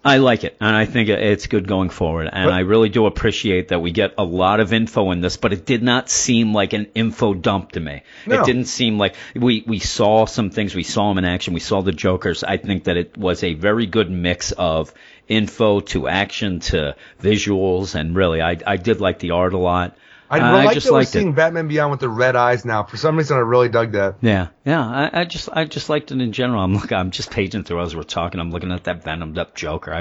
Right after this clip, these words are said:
Speaker 1: really do like him. Maybe he was, like, the test subject.
Speaker 2: Maybe.
Speaker 1: And then, but yeah, Joker is definitely bulked
Speaker 2: Quit your
Speaker 1: up and
Speaker 2: cooking job. Come over here.
Speaker 1: Yeah, really. Get those Zubaz pants on. Let's go to the gym.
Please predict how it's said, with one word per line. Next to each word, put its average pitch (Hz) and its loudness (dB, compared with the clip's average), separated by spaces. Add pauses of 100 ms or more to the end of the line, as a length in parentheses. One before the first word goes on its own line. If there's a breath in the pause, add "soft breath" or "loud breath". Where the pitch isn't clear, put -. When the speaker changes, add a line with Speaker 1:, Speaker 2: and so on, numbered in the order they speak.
Speaker 1:
really 110 -2
do 78 -10
like 78 -12
him. 76 -16 (580 soft breath)
Maybe 175 2
he 196 2
was, 180 -2
like, 135 0
the 107 -6
test - -2
subject. - -10 (180)
Speaker 2:
Maybe. 147 2
Speaker 1:
And 101 0
then, 92 0 (300 loud breath)
but 101 2
yeah, 90 2
Joker 107 2
is 87 2
definitely 82 -4
bulked 71 -4
Speaker 2:
Quit 208 4
your 196 4
Speaker 1:
up 143 -2
and - -4
Speaker 2:
cooking 226 4
job. 135 2
Come 180 0
over 175 2
here. 143 2 (120)
Speaker 1:
Yeah, 101 0
really. 78 -2
Get 110 -4
those 95 -4
Zubaz 90 0
pants 85 -2
on. 90 0
Let's 76 -6
go 101 0
to 87 -6
the 87 -8
gym. 107 0